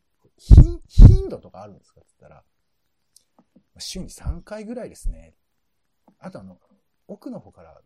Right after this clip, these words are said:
ゴボゴボって音がしたら言ってください。」ゴボゴボ？ゴボ、ゴボゴボってのは何ですか？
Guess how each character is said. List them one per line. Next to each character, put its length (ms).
ゴ 140
ボ 120
ゴ 100
ボ 100
っ 80
て 120
音 180
が 80
し 120
た 100
ら 360
言 80
っ 40
て 100
く 80
だ 60
さ 140
い。」 120
ゴ 140
ボ 240
ゴ 60
ボ？ 40
ゴ 100
ボ、 260
ゴ 140
ボ 120
ゴ 100
ボ 60
っ 40
て 100
の 60
は 60
何 100
で 60
す 100
か？ 80